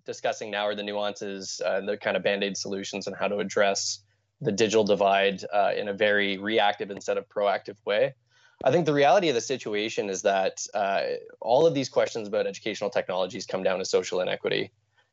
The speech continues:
And I think that, uh, whether it be the Canadian landscape or the U K landscape, I think we're always finding ourselves in a situation where, uh, we're addressing the symptoms, uh, instead of the actual root, uh, or cause. And I think what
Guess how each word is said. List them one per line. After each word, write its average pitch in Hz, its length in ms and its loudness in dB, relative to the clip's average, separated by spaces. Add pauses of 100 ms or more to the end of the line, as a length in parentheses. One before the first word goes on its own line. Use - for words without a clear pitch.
And 107 100 2
I 110 80 6
think 107 240 2
that, 104 440 4
uh, 95 520 0
whether 120 240 0
it 110 60 -4
be 117 80 -4
the 113 60 -2
Canadian 120 380 0
landscape 107 500 0
or 101 80 -4
the 98 120 -6
U 98 220 -4
K 104 180 2
landscape, 98 600 0 (380)
I 117 80 2
think 139 140 2
we're 135 120 6
always 131 240 4
finding 120 260 -2
ourselves 107 360 0
in 104 100 -4
a 98 40 -4
situation 101 680 -4
where, 98 460 2
uh, 98 320 4
we're 110 220 4
addressing 110 520 2
the 92 60 -4
symptoms, 95 640 -2 (440)
uh, 98 240 4
instead 104 320 2
of 95 120 -2
the 98 100 0
actual 95 480 -2
root, 98 240 -4 (140)
uh, 95 180 4
or 101 180 4
cause. 95 640 2
And 101 100 -6
I 104 80 -2
think - 220 2
what 120 220 4